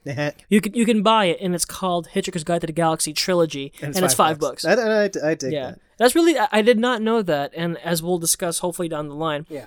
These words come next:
Speaker 2: Terran Wanderer is my favorite in the series.
Speaker 1: Yeah, no, I, I'm looking forward to reading some of the later ones, especially.
Speaker 2: Yeah.
Speaker 1: Um, and a lot like also how, uh, Robert Caro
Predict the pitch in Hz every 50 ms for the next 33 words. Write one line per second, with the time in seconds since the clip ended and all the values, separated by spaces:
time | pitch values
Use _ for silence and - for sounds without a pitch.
0 | _ - - 214 233 247 233 202 196 208 220 214 190 175 165 165 156 151 151 147
1 | 147 - - 160 160 147 143 143 139 - - 165 143 135 127 - - - _ _
2 | 190 226 262 262 262 247 190 131 123 151 165 - 165 165 170 196 190 - 202 185
3 | - - - - 170 165 165 165 156 - - 151 139 139 135 127 123 120 - -
4 | - - 135 131 135 127 123 - 135 131 127 113 110 120 127 135 123 98 92 95
5 | 92 - - - 101 113 - - - - - - - 165 160 143 135 127 151 _
6 | _ _ _ _ 139 151 160 160 156 151 143 139 - - 160 170 180 180 185 180
7 | - 180 175 170 170 165 165 165 - - 170 151 143 147 147 143 143 139 135 131
8 | 127 131 135 131 131 127 - - - - 208 220 208 151 117 110 107 110 -